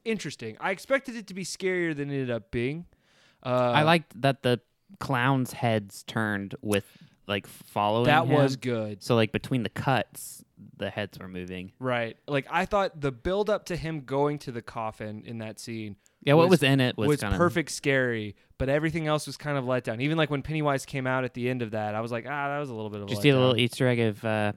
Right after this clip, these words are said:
Speaker 2: Pennywise's, like,
Speaker 1: Oh,
Speaker 2: from the original movie
Speaker 1: yeah, it
Speaker 2: in
Speaker 1: was
Speaker 2: there?
Speaker 1: Tim Curry's
Speaker 2: It's
Speaker 1: Pennywise
Speaker 2: kinda
Speaker 1: was one of
Speaker 2: fun.
Speaker 1: the dolls. I
Speaker 2: It's
Speaker 1: liked
Speaker 2: kinda
Speaker 1: that.
Speaker 2: fun.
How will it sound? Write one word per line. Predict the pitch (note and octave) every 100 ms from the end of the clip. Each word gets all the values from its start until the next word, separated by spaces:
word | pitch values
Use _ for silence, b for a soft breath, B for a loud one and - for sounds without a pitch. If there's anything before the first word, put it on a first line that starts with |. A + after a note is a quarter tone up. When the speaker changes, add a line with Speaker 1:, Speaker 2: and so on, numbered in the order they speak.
| -
Speaker 2:
Pennywise's, | A#2 A2+ A2 A2 G#2+ G#2 - A2+
like, | G#2+
Speaker 1:
Oh, | D#3
Speaker 2:
from | C#3
the | G#2
original | G#2+ G#2+ A2 G#2+
movie | D#3+
Speaker 1:
yeah, |
it | D#3+
Speaker 2:
in |
Speaker 1:
was | B2+
Speaker 2:
there? | A2+
Speaker 1:
Tim | C3+ D#3+
Curry's | D3+ D3 D3+
Speaker 2:
It's | -
Speaker 1:
Pennywise | C3 A#2+ A#2 A2+
Speaker 2:
kinda | A2+
Speaker 1:
was |
one | G#2+
of | G2+
Speaker 2:
fun. |
Speaker 1:
the | A2+
dolls. | A2 B2 B2+ C3
I | B2+
Speaker 2:
It's | A#2+
Speaker 1:
liked | A#2+
Speaker 2:
kinda | A#2+
Speaker 1:
that. | A#2 A#2 A2+
Speaker 2:
fun. | - B